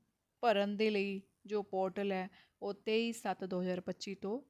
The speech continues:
ਬਾਈ ਅੱਠ ਦੋ ਹਜ਼ਾਰ ਪੱਚੀ ਤੱਕ ਖੁੱਲ੍ਹਾ ਰਹੇਗਾ। ਤੇ ਇਸੇ ਟਾਈਮ ਪੀਰੀਅਡ ਦੇ ਵਿੱਚ ਤੁਸੀਂ ਆਪਣਾ ਜਿਹੜੀਆਂ ਅਸਾਮੀਆਂ ਨੇ, ਇਹਨਾਂ ਨੂੰ ਭਰ ਸਕਦੇ ਹੋ।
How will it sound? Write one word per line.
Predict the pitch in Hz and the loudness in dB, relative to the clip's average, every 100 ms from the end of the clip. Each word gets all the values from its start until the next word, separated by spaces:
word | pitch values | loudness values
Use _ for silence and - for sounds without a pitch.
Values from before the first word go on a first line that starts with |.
| _ _ 202 | _ _ -6
ਬਾਈ | 214 226 233 220 | 0 2 2 0
ਅੱਠ | 196 | -2
ਦੋ | 185 180 | -2 0
ਹਜ਼ਾਰ | 180 | 0
ਪੱਚੀ | - 175 - | -2 -8 -8
ਤੱਕ | - 175 - 262 339 _ _ _ _ | -8 -10 -6 -8 -8 _ _ _ _
ਖੁੱਲ੍ਹਾ | - 240 208 | -2 2 2
ਰਹੇਗਾ। | 175 170 170 165 170 _ _ - - - _ _ | 0 -4 -6 -10 -14 _ _ -20 -20 -20 _ _
ਤੇ | 214 214 | 6 6
ਇਸੇ | - 220 226 262 254 254 247 - _ _ _ _ _ - | 6 4 4 4 4 2 -2 -6 _ _ _ _ _ -2
ਟਾਈਮ | 196 202 | -2 0
ਪੀਰੀਅਡ | 196 - 202 190 | -6 -4 -2 -2
ਦੇ | 196 | -2
ਵਿੱਚ | 190 196 - | -2 -2 -4
ਤੁਸੀਂ | 208 190 - 190 190 - _ _ _ _ _ | -6 -6 -6 -8 -10 -14 _ _ _ _ _
ਆਪਣਾ | 196 196 190 190 | -12 -8 -6 -4
ਜਿਹੜੀਆਂ | 185 190 196 | -4 -6 -6
ਅਸਾਮੀਆਂ | 202 202 185 185 190 | -6 -4 -4 -4 -6
ਨੇ, | 220 | -6
ਇਹਨਾਂ | - 185 180 | -6 -6 -4
ਨੂੰ | 220 311 _ _ | -4 -6 _ _
ਭਰ | - 208 | -4 -4
ਸਕਦੇ | - 180 170 | -4 -6 -6
ਹੋ। | 180 | -8